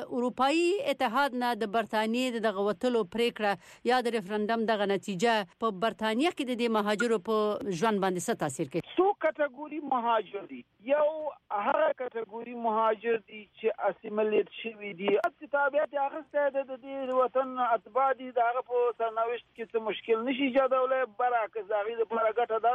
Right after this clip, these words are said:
Speaker 2: ده چې، اه، د یو سلسله نورو کټګوریګانو د وتلو په صورت کې دوی ته د هم د کار زمینې برابرېږي، هم د کورونو مسله ښه کېږي او دا کېږي، یو سلسله مثبت تاثیرات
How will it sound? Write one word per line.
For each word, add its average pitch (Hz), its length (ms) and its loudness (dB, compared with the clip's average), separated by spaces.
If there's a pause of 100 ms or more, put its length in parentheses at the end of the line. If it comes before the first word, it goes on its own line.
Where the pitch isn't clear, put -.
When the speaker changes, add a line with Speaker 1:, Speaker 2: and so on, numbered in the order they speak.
(100)
Speaker 2:
ده 247 60 4 (100)
چې، 247 180 -2
اه، 202 880 0 (160)
د 208 140 -2
یو 247 180 2
سلسله 214 400 -4
نورو 254 460 2
کټګوریګانو 208 760 -2
د 202 100 0
وتلو 233 320 -2
په 220 140 -6
صورت 240 200 2
کې 233 140 -12
دوی 220 160 -12
ته 214 60 4 (100)
د 208 160 4
هم 220 240 -2
د - 140 -2
کار 214 180 2
زمینې 220 320 -4
برابرېږي، 220 580 0 (100)
هم 202 120 -2
د 190 160 -8
کورونو 214 320 -2
مسله 214 320 2
ښه 202 280 -4
کېږي 208 220 -18
او 196 80 -6
دا 202 160 2 (100)
کېږي، 196 180 -20 (340)
یو 190 160 -2
سلسله 202 340 2 (380)
مثبت 202 600 0
تاثیرات 143 380 -8